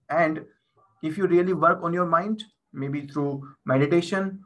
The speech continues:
it gives you very good insights. It keeps you close to the nature. It gives you peace and really it helps you be more productive.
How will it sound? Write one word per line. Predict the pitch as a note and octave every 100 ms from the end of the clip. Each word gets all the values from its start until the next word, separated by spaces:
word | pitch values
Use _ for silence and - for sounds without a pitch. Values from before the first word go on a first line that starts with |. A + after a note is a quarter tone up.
| _ _ -
it | D3 C#3
gives | C#3 C3 C3+
you | D3 D#3 -
very | B2+ C3
good | C3+ C3
insights. | B2+ C#3+ D3+ D#3 - -
It | C#3 -
keeps | E3 F3+ - - -
you | C#3 C#3+ D3+
close | C#3 C#3 C3+
to | C#3
the | B2+
nature. | C3 C#3 D3+ D3 D3 - _ -
It | C3+ C#3
gives | C3+ C3+
you | C3+
peace | - D#3 D#3 D3+ - _ -
and | B2 A2+
really | B2+ B2+ C3 C3 - _ _
it | - - -
helps | C3+ C3+
you | C#3
be | B2+
more | A2+ A#2+
productive. | A#2 - - -